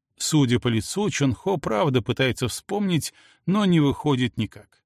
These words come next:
"Ты к чему это?" Вспомнил, как только переехал, ко мне мелкий припёрся.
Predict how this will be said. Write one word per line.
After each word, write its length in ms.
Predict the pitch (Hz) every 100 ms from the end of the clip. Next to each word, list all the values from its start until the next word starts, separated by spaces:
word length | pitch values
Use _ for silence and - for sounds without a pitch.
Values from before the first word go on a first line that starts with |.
| _ _ _ _ _ _ _ _ _ -
"Ты 420 | 190 185 180 170
к 80 | -
чему 400 | - 220 185 107
это?" 300 | 92 _ _ _ _ _ _ _ _ _ _ _ _ _ _ _ _
Вспомнил, 720 | - - 220 240 180 147 131
как 260 | - 156 -
только 420 | 175 165 - 147
переехал, 580 | 147 139 208 196 151 135
ко 160 | 135
мне 500 | 123 143 190 180 175
мелкий 480 | 143 139 180 143 -
припёрся. 580 | 101 110 - - -